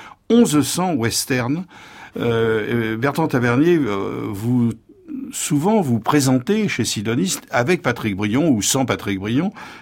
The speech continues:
euh, des westerns. Dans ce coffret, on voit, euh, Sur la piste des Mohawks de Ford, La cible humaine de Henry King, Le jardin du diable d'Hathaway,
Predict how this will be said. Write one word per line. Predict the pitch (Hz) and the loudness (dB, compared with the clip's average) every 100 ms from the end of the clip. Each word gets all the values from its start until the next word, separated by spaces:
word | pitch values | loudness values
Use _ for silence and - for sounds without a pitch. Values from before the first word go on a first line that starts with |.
| - | -6
euh, | 107 | 2
des | 131 | 4
westerns. | 127 117 - 170 214 196 - - - | 4 2 0 0 2 0 -2 -8 -4
Dans | 135 131 | 0 0
ce | - | 2
coffret, | - 120 - 156 | 2 0 0 0
on | 156 107 | 2 0
voit, | 98 123 127 127 113 | 0 2 4 4 2
euh, | 101 101 101 101 | -2 -2 -2 -2
Sur | 98 - 107 | -4 -2 -2
la | 101 | -2
piste | 104 98 | -2 0
des | 101 | 0
Mohawks | 101 101 110 87 | 2 0 0 -2
de | 101 | -4
Ford, | - 135 135 127 | -2 2 2 2
La | 101 | 0
cible | 95 - 98 | -2 0 0
humaine | 101 107 117 | 0 2 0
de | 101 | 0
Henry | 101 98 98 | 0 -2 -4
King, | - 139 156 147 143 - - | 2 4 4 4 0 -6 -4
Le | 113 | 0
jardin | 110 113 120 | 2 2 2
du | 117 104 | 2 0
diable | 110 107 | 0 0
d'Hathaway, | 95 98 98 104 135 156 160 | -2 -2 -2 0 0 0 0